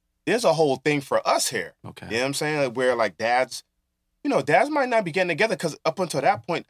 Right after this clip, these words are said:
Speaker 1: I'm on my second kid. Nobody really invited me to a dad play date.
Speaker 2: <laughs>
Speaker 1: You know what I'm saying?
Speaker 2: Nah, I
Speaker 1: Like,
Speaker 2: kn-,
Speaker 1: you ever
Speaker 2: yeah.
Speaker 1: been to one of
Speaker 2: Nah,
Speaker 1: those?
Speaker 2: I've never been to a dad play date. Nah.
Speaker 1: But,
Speaker 2: But
Speaker 1: but
Speaker 2: it exists.
Speaker 1: the women are going out.
Speaker 2: Yeah,
Speaker 1: You know what I'm
Speaker 2: that's
Speaker 1: saying?
Speaker 2: true.
Speaker 1: Like,
Speaker 2: That's facts.
Speaker 1: so I'm like,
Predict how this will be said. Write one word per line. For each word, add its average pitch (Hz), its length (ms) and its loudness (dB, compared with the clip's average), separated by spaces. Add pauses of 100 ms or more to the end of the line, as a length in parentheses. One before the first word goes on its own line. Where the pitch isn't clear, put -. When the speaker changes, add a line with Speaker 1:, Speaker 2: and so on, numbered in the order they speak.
Speaker 1:
I'm 196 160 0
on 190 100 2
my 127 100 2
second 110 400 -4
kid. 147 280 -4 (240)
Nobody 202 340 0
really 143 220 0
invited 110 360 2
me 123 140 -4
to - 160 0
a 101 40 4
dad 101 280 0
play 104 200 -4
date. - 240 0
Speaker 2:
<laughs> - 40 -4 (300)
Speaker 1:
You - 120 2
know 240 80 6
what - 40 4
I'm - 60 2
saying? 247 100 4 (100)
Speaker 2:
Nah, 180 60 4
I 143 100 4
Speaker 1:
Like, - 140 -2
Speaker 2:
kn-, - 100 -6 (100)
Speaker 1:
you 170 120 2
ever 220 80 4
Speaker 2:
yeah. 202 60 4
Speaker 1:
been 262 100 6
to 262 60 6
one 262 100 6
of 269 80 6
Speaker 2:
Nah, 226 60 4
Speaker 1:
those? 185 80 4
Speaker 2:
I've 196 60 0
never 208 160 -2
been 196 140 0
to 185 120 -2
a 165 40 0
dad 151 240 4
play 120 140 2
date. 104 220 0
Nah. 139 280 0 (140)
Speaker 1:
But, 180 280 6
Speaker 2:
But 185 80 6 (120)
Speaker 1:
but 180 80 -2
Speaker 2:
it 190 160 2
exists. 196 460 2
Speaker 1:
the 196 100 6
women 294 340 6
are 214 100 8
going 165 320 4
out. 147 200 6
Speaker 2:
Yeah, 170 80 2
Speaker 1:
You 185 40 0
know 190 40 4
what 208 40 6
I'm 220 60 4
Speaker 2:
that's 214 100 -2
Speaker 1:
saying? 233 200 4
Speaker 2:
true. 247 100 2
Speaker 1:
Like, 170 180 4
Speaker 2:
That's 135 140 0
facts. 127 260 0
Speaker 1:
so 214 100 2
I'm 220 100 4
like, 208 180 0